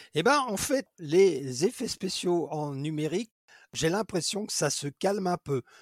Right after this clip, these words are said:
À un moment donné, heu, quand ça a commencé, on va dire, c'était vraiment à toutes les sauces. Mais c'est un peu comme toutes les nouveautés qui arrivent, heu, dans un domaine, on en use et on en abuse jusqu'au dégoût.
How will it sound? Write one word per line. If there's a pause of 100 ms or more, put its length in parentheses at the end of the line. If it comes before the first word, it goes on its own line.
(140)
À
un
moment
donné, (100)
heu,
quand
ça
a
commencé, (360)
on
va
dire,
c'était
vraiment
à
toutes
les
sauces. (240)
Mais
c'est
un
peu
comme (140)
toutes
les
nouveautés (540)
qui
arrivent,
heu,
dans
un
domaine, (420)
on
en
use
et
on
en
abuse
jusqu'au
dégoût.